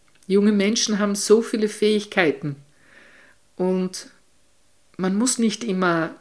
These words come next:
schöner, hübscher, schlanker, besser als alle anderen sein, sportlicher, ich weiß nicht was.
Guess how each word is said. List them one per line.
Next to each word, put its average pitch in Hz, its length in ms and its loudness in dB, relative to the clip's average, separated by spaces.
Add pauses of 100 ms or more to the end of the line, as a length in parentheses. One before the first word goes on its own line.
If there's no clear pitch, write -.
schöner, 190 640 4
hübscher, 196 420 2
schlanker, 185 560 2
besser 170 600 2
als 175 180 -2
alle 175 300 0
anderen 156 340 -4
sein, 139 300 -8
sportlicher, 165 920 0
ich 160 140 -6
weiß 143 240 -4
nicht - 200 -16
was. - 380 -4